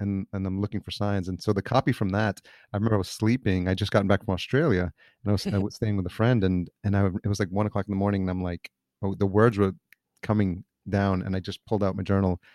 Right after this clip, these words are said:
Speaker 1: and I wrote, like, four pages. And that's
Speaker 2: That's
Speaker 1: what made,
Speaker 2: cool.
Speaker 1: that's what made its way into the, um, into the, the page. And so I'm wondering if,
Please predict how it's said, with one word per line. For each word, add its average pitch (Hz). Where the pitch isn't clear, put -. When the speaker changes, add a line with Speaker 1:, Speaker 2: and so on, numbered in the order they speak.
Speaker 1:
and 101
I 98
wrote, 95
like, 98
four 95
pages. 90
And 101
that's 101
Speaker 2:
That's -
Speaker 1:
what -
made, 92
Speaker 2:
cool. 151
Speaker 1:
that's 95
what 104
made 95
its -
way 95
into 92
the, 90
um, 82
into 95
the, 90
the -
page. 127
And 95
so 95
I'm 104
wondering 101
if, -